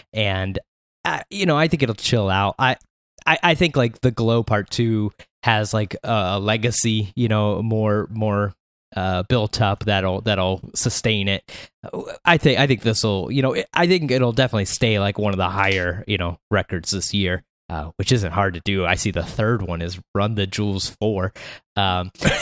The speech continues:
Speaker 2: Yeah,
Speaker 1: <laughs>
Speaker 2: it's been a weak year.
Speaker 1: Yeah, it's been a weak year. So, I mean, it'll definitely, I think, <laughs> stay up near, near the top.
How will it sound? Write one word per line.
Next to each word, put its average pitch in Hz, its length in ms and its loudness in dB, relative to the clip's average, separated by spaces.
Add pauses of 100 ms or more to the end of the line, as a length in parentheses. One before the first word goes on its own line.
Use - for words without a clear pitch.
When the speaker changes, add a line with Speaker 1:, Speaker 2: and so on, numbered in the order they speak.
(120)
Speaker 2:
Yeah, 220 160 4
Speaker 1:
<laughs> 117 640 2
Speaker 2:
it's 117 160 -2
been 139 120 0
a 120 60 2
weak 120 280 0
year. 110 260 0
Speaker 1:
Yeah, 95 240 4
it's - 120 -6
been 160 120 2
a 143 80 4
weak 123 240 2
year. 95 200 2
So, 131 280 4
I 160 80 4
mean, 170 140 2
it'll 180 180 2
definitely, 151 420 4
I 113 100 2
think, 123 200 0
<laughs> - 0 -
stay 123 320 2
up 110 140 0
near, 113 280 0
near 110 220 0
the 98 140 -2
top. 98 400 0